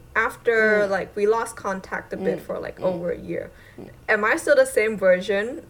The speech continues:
Speaker 1: as the one I was in high school?
Speaker 2: Well, I, I didn't talk to you much in high school, so.
Speaker 1: <laughs> I,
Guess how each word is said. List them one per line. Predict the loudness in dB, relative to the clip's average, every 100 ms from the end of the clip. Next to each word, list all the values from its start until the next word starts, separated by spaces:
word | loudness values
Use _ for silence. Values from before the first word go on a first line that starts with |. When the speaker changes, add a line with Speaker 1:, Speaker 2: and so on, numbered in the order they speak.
| -6
Speaker 1:
as | -2 -2 2
the | 2
one | 4 2 2
I | 2
was | 0 -2
in | -4
high | -6 -6
school? | -6 -6 -4 -4 -8 -20 -20 -20 -20 -20 -20 -6
Speaker 2:
Well, | 0 4 6 6 6
I, | 4 4 4 0 0 0
I |
didn't | 0 -2 -4 -8
talk | -16 -14
to | -10
you | -8 -8
much | -10 -12 -16
in | -14
high | -14 -14
school, | -16 -14 -14 -12 -16 -14 -10
so. | -4 -4 -4 -8 -8 -12 -12 -12 -10 -10 -8 -8 -10 -16 -12 -6
Speaker 1:
<laughs> | -6 -6 -10 -4 -2 -2 -6 -8 -10 0
I, | 4 8 10 8